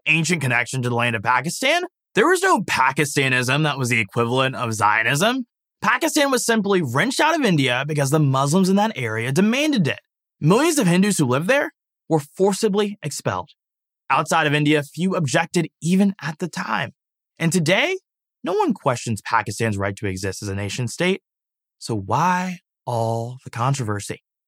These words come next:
Why all the hatred directed toward Israel and the idea that the Jews have a claim to their ancient land, the Zionist idea? The answer to that question is as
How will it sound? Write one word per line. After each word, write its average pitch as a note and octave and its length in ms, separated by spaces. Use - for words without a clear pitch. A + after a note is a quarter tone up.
Why G#3 240
all E4+ 160
the C4+ 80
hatred G#3+ 400
directed F3+ 400
toward E3 180
Israel D#3+ 400
and D#3 100
the D3 100
idea E3+ 420
that C#3+ 100
the D3 80
Jews E3 300
have E3 140
a D3+ 40
claim G3 360
to F#3+ 80
their F#3+ 160
ancient F3 360
land, G3 340
the F#3+ 100
Zionist C3 500
idea? D3 460
The D3+ 160
answer G#3+ 280
to C#4+ 60
that E3+ 220
question F3 680
is B2 120
as A2+ 120